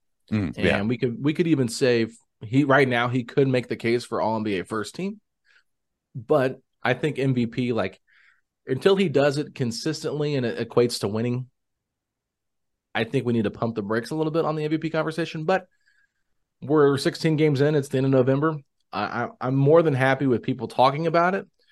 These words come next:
Speaker 2: just to give him more recognition. But, um, I'm not, I'm not completely there yet. Are you there with him as an M V P candidate?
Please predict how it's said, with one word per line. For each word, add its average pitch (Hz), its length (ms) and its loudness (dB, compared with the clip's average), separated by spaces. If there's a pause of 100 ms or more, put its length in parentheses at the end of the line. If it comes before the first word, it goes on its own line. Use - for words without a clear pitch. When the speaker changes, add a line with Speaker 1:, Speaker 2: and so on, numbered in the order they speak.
(200)
Speaker 2:
just 139 160 -4
to 135 60 -2
give 131 180 4
him 131 120 4
more 123 160 6
recognition. 104 720 0
But, 92 260 -2 (480)
um, 92 320 -4
I'm 135 240 4
not, 107 300 4
I'm 135 200 4
not 120 180 4
completely 107 260 -4
there 92 140 -2
yet. 87 140 -2
Are 98 80 2
you 113 140 2
there 117 180 4
with 120 200 0
him 127 120 -2
as 120 160 0
an 123 80 0
M 120 60 -2
V 127 80 -2
P 131 120 -6
candidate? 143 340 -8